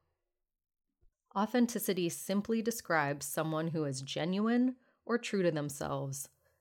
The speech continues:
someone who is consistent with their values and beliefs. Isn't that something we should want for ourselves? So that's my first big realization about authenticity.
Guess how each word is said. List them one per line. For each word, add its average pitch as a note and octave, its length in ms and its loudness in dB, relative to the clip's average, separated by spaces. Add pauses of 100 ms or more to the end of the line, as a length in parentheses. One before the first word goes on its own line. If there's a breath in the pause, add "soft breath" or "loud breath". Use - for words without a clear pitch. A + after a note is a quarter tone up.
someone E3+ 380 -2
who D#3 100 -2
is C#3+ 140 -4
consistent A3 960 -4
with F#3+ 200 -6
their G3+ 160 -2
values C#3+ 600 0
and D#3 200 -6
beliefs. D3+ 640 -6 (1080 soft breath)
Isn't G3 220 0
that A#3+ 220 2
something G#3 320 0
we F3 100 0
should E3+ 340 0
want G#3+ 280 0
for B3 120 -2
ourselves? B3 720 -2 (1400)
So A3+ 140 -4
that's A#3+ 260 2
my G#3 140 2
first E3 320 -4
big D#3+ 160 2
realization D3+ 600 0
about C#3 240 0
authenticity. - 840 -6